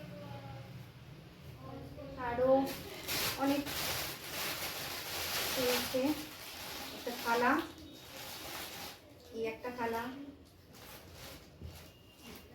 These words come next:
আর একটা মাতাজি দিয়েছে, এই একটা জগন্নাথ দেব, বলভদ্র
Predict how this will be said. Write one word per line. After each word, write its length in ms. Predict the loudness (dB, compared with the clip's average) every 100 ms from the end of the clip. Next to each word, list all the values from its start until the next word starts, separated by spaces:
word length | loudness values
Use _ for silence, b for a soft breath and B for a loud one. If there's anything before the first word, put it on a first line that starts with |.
| -12 -10 -12 -16 -20 -20 -20 -20 -16 -14 -14 -14 -8
আর 100 | -4 -4
একটা 300 | -2 0 2 4 4 0 -6 -8 -8 -2
মাতাজি 460 | 0 2 2 2 4 2 0 -2 -4 -4 -6 -6 -6 -6 -4 -4 -2
দিয়েছে, 440 | 2 4 4 4 6 6 6
এই 80 | 4
একটা 260 | 2 2 2 0 -2 -4 0
জগন্নাথ 420 | 2 2 2 2 2
দেব, 120 | 2 2
বলভদ্র 400 | 2 2 2